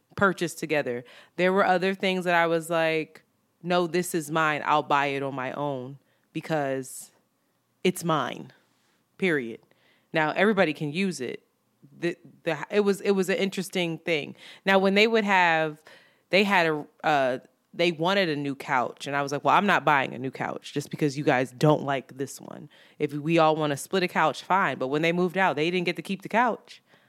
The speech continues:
'cause they, I'm still living there. So it just kinda happened that way, and I still have the fucking couch. <laughs> So it's,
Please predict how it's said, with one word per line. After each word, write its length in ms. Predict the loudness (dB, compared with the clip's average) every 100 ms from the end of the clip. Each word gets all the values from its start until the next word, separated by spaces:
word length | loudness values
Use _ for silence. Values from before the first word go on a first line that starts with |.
| _ _ _ _ _ _ _ -8
'cause 120 | -2
they, 220 | 2 2 0
I'm 180 | 0 0
still 220 | 2 4
living 300 | 4 0 -2
there. 260 | -2 -4 -2
So 180 | 0 2
it 80 |
just 180 | 0 -2
kinda 220 | 0 0
happened 400 | 2 0 -2 -4
that 200 | -2 -2
way, 180 | -4 -4
and 120 | 0
I 60 | 0
still 260 | 0 0 2
have 180 | 0
the 80 | -2
fucking 280 | -6 -8 -4
couch. 440 | -4 -4 -6 -6 -4
<laughs> 60 | -6 _ _ _ -20 -20 -20 _ _ _ _ -18
So 540 | 2 6 8 8 4 2
it's, 280 | 0 -4